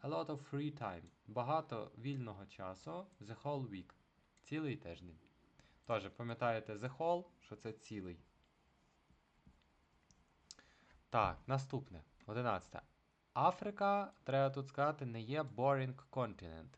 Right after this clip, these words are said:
не є скучний континент. Тут ми теж, ми не кажемо, що Африка щось не робить, ми просто кажемо, що вона не є якась, тому просто is not. Africa is not boring continent, it is pretty interesting. Вона є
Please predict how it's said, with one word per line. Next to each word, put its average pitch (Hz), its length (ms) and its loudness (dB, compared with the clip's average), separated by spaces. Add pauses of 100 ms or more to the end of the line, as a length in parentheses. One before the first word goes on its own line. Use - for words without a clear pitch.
не 104 180 -8
є 135 180 -2
скучний 120 520 -6
континент. 104 640 -8 (580)
Тут 175 240 0
ми 160 120 0
теж, 104 240 2
ми 110 200 0
не 147 120 -2
кажемо, 131 340 6
що 113 180 -2
Африка 117 420 2
щось - 260 -10
не 139 80 -4
робить, 240 380 -2
ми 156 140 -6
просто 151 280 0
кажемо, 123 320 2
що - 140 -10
вона 120 180 0
не 127 180 2
є 131 260 2
якась, 185 440 -2
тому 127 280 -6
просто 139 360 -2
is - 320 -10
not. 80 140 -6 (580)
Africa 190 640 2
is 127 180 -6
not 147 200 2
boring 127 420 2 (140)
continent, 147 560 -4 (520)
it 202 120 -6
is - 180 -6
pretty 151 320 0
interesting. 92 720 -6
Вона 147 460 -2
є 151 400 -2